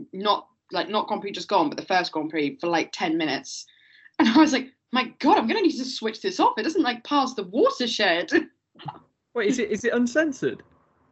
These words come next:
Speaker 1: No, it is censored, but,
Speaker 2: Oh,
Speaker 1: like,
Speaker 2: okay.
Speaker 1: for my little brain, I know what the censored bits are. I don't wanna be
Speaker 2: The
Speaker 1: hearing
Speaker 2: cen-,
Speaker 1: them at three
Speaker 2: the
Speaker 1: o'clock.
Speaker 2: censorship guy is just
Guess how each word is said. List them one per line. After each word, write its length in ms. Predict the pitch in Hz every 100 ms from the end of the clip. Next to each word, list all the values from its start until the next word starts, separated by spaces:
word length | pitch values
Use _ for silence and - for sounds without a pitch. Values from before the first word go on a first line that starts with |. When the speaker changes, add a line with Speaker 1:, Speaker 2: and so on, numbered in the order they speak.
| _ -
Speaker 1:
No, 180 | 381 349
it 120 | 311
is 180 | 392 392
censored, 480 | 349 311 - 185 -
but, 140 | -
Speaker 2:
Oh, 20 |
Speaker 1:
like, 220 | 220 110 -
Speaker 2:
okay. 140 | 98 95
Speaker 1:
for 40 |
my 160 | - 101
little 200 | 330 240
brain, 420 | 190 339 349 170
I 100 | 214
know 160 | 381 214
what 160 | 220
the 60 | -
censored 420 | - 170 - -
bits 240 | 220 160
are. 300 | 190 254 175
I 40 | 240
don't 140 | 247
wanna 100 | 202
be 100 | 180
Speaker 2:
The 40 | 170
Speaker 1:
hearing 180 | 147 -
Speaker 2:
cen-, 160 | 170 156
Speaker 1:
them 40 |
at 60 | -
three 100 | 190 180
Speaker 2:
the 40 |
Speaker 1:
o'clock. 280 | - 170 - -
Speaker 2:
censorship 340 | 147 139 -
guy 260 | 151 135 131
is 120 | 127
just 140 | -